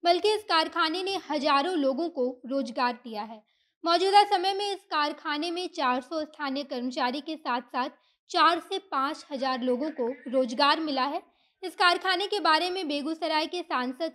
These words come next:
सह केंद्रीय मंत्री गिरिराज सिंह ने कहा कि कारखाने में खाद का उत्पादन शुरू हो गया है और अब इस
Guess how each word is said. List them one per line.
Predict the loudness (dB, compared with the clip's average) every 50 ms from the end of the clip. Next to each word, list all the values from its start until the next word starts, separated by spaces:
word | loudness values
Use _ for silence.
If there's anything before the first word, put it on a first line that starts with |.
| _
सह | -6 -6 -6
केंद्रीय | -4 -6 -4 -2 -2 -2 -2 -2
मंत्री | -4 -4 -4 -4 -6 -8 -10
गिरिराज | -10 -8 -8 -6 -2 0 0 0 0 -2
सिंह | -10 -10 -8 -6 -4 -4
ने | -6 -4
कहा | -6 -6 -4 -4 -6 -6 -8 _ _ _ _ _ _ _ -6
कि | -4
कारखाने | 2 4 4 4 4 4 2 2 2 2 0 -4
में | -4 -6
खाद | -2 0 0 0 0 2
का | 2 2
उत्पादन | 2 2 0 -2 -2 -2 0 0 -2 -6
शुरू | -6 -6 -6 -6 -4 -2
हो | -2 -2 -2
गया | -2 0 0 0
है | 0 2 0
और | 0 0
अब | -2 -4 -4 -4 -2 -4
इस | -6